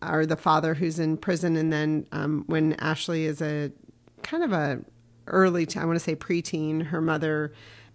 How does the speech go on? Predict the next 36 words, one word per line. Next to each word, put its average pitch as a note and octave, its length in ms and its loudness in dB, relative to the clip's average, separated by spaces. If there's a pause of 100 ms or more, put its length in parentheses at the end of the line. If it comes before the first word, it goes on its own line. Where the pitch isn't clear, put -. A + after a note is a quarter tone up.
is F3 100 2
in F3 120 4
a F3 40 4
relationship F3 540 4
with E3+ 140 -4
a E3 60 0
man. D#3 360 2
She D#3+ 140 -4
doesn't D4+ 280 0
live F3+ 160 0
with F3 140 -2
him, D#3 240 0
but D3+ 100 -2
he's F3 180 -2
pretty F#3+ 260 -2
present D#3 400 -2
in D3+ 100 -2
their D3 160 -2
lives. D3 460 -2
And E3 200 0
she F#3 140 0
has D#3 300 0
a C#3+ 80 -4
third D3 480 -6
child, C3+ 520 -8
so - 220 -10
As-, C#3+ 320 -6 (140)
Ashley's D3+ 400 -4
third D3+ 440 -6
sibling. C#3+ 720 -6 (640)
And F#3 560 2
she - 220 -4
really C#4+ 320 2
recounts G3+ 560 0
in F#3+ 240 2
this - 400 -2